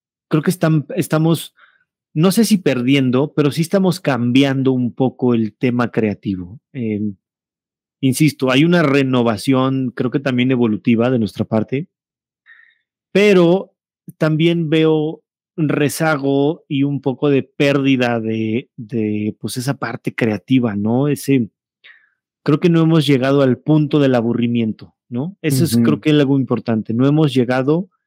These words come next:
Speaker 1: al punto, las, esas generaciones no se han aburrido como nos aburrimos nosotros. Y,
Speaker 2: Sí.
Speaker 1: y creo que les hace falta aburrirse,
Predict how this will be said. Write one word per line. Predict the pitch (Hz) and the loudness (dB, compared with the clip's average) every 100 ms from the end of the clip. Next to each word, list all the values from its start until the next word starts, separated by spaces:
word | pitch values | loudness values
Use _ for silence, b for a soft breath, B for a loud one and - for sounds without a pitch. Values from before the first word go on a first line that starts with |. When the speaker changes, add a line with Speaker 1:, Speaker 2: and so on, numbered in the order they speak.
| _ | _
Speaker 1:
al | 131 123 | 0 0
punto, | 123 151 151 175 180 | 2 2 2 0 -2
las, | 156 147 - | 0 0 0
esas | 196 208 - | 0 0 0
generaciones | 165 131 120 147 147 175 - _ _ | 0 0 0 0 0 -2 -6 _ _
no | 156 190 | 0 2
se | 185 190 | 2 2
han | 175 | 2
aburrido | 143 131 139 151 156 - | 2 2 4 4 2 -2
como | 127 120 | -4 -4
nos | 110 | -4
aburrimos | 117 113 120 117 110 | -4 -2 -2 -4 -6
nosotros. | 98 101 - - - _ _ _ _ _ _ _ _ _ _ _ - | -10 -18 -20 -20 -20 _ _ _ _ _ _ _ _ _ _ _ -4
Y, | 120 | 0
Speaker 2:
Sí. | 120 110 - | 2 2 0
Speaker 1:
y | 123 | -2
creo | 151 | 0
que | 165 | 4
les | 156 131 | 2 2
hace | 139 131 | 0 0
falta | 117 127 113 | 0 -2 0
aburrirse, | 113 104 104 90 - | -2 -2 -6 -8 -14